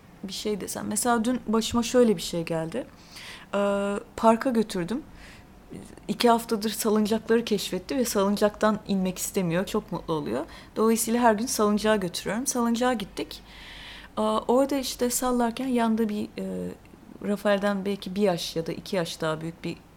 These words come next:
kız çocuğu ve annesi babası vardı. Ee, beni tanıdılar, çok kibar bir şekilde merhaba dediler, gittiler. On dakika sonra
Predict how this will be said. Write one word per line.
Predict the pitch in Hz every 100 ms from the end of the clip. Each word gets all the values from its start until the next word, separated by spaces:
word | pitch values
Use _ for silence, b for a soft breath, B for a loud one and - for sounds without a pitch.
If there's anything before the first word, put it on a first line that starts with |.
| -
kız | - -
çocuğu | - 156 - 240
ve | 220
annesi | 202 196 190 -
babası | 180 170 - 160
vardı. | 139 - 302 B B B B B B B B 202
Ee, | 208 202
beni | 247 254
tanıdılar, | 262 247 196 196 226
çok | 247 240
kibar | 226 220 202
bir |
şekilde | - 175 185 202
merhaba | 233 220 165 156
dediler, | 165 254 294
gittiler. | 240 226 - 180 269 - B B B B B B B - 269
On | 320
dakika | 262 233 214
sonra | - 214 311